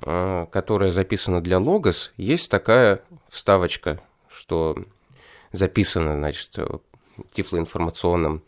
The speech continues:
а, комплексом Логос, а, озвучивает тот-то, и звукорежиссёр тот-то озвучивает тот-то. Это вот как раз и говорит о том, что вся, а, задача по редактуре лежит на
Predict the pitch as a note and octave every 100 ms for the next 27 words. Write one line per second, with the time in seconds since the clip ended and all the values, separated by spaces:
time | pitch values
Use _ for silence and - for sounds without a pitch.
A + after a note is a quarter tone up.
0 | - E2+ D#2+ D2+ D2+ D2+ D2 D2 D2 D#2
1 | D#2 - - - - E2+ D#2 D#2+ - D2+
2 | A2 A#3 F3 - - - - - _ -
3 | F2+ G#2+ G#2 G#2+ - F2+ F2 - F3 G3
4 | - D#3 D3+ - - F2+ G2+ G#2+ G2 F#2
5 | F#2 F#2 E2+ F3+ F#3 G#2 E2+ G#2+ - G2+
6 | G#2+ - - F2+ - D2 - C3 D3 C#3
7 | B2+ B2 B2+ - G2+ G2+ A2 C#3 F#2+ -
8 | C#3 C3+ - G2+ - - - - _ -
9 | - A2 F#2 - _ _ _ G2+ F#2+ F2+
10 | F2 G2 G#2 F#2+ - - G#2 F#2+ F#2 F#2+
11 | - F3 G3 B2 F2+ F2+ D3 - F#2 A2+
12 | A2+